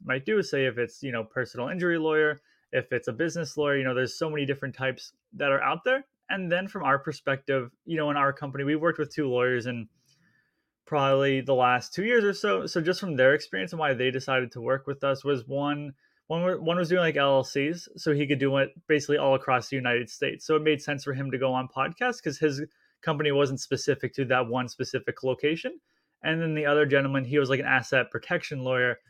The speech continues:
where similarly, he could go across the entire United States. So it'd be a little bit trickier. Like, for this gentleman, the optometrist that had started his own podcast, it doesn't make a whole lot of sense for him to go on other people's podcasts, you know,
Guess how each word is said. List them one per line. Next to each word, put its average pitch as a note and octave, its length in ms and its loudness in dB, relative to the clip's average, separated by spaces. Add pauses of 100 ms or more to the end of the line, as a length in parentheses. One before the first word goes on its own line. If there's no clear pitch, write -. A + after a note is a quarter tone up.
(320)
where D#3+ 140 2
similarly, D3 800 2
he D#3+ 200 0
could D#3 140 0
go D3 140 6
across C3+ 560 0
the C#3+ 100 -2
entire B2+ 560 2 (360)
United B2 440 0
States. D3+ 340 0
So E3+ 100 2
it'd D#3+ 120 4
be E3 360 2 (100)
a F3 40 -2
little G3+ 180 6
bit F3 160 0
trickier. D#3 480 0
Like, B2+ 220 2 (180)
for D#3 100 2
this D#3+ 160 -2
gentleman, C#3+ 560 -2 (220)
the D3 100 0
optometrist C#3 640 -2
that C3+ 140 -2
had C3 120 -4
started C3+ 360 0
his C3 160 -2
own C3 180 -6
podcast, C#3 640 -2 (580)
it D#3+ 60 2
doesn't F#3+ 240 2
make G3 100 2
a D#3+ 60 -4
whole E3 100 2
lot E3 140 4
of C#3 80 0
sense D#3 260 -4
for C3+ 80 0
him C#3+ 260 -4
to C#3 80 0
go C3 280 4
on B2+ 280 -2
other D3 200 2
people's B2+ 360 -4 (120)
podcasts, B2 800 -2
you D3+ 120 -4
know, C3 220 -2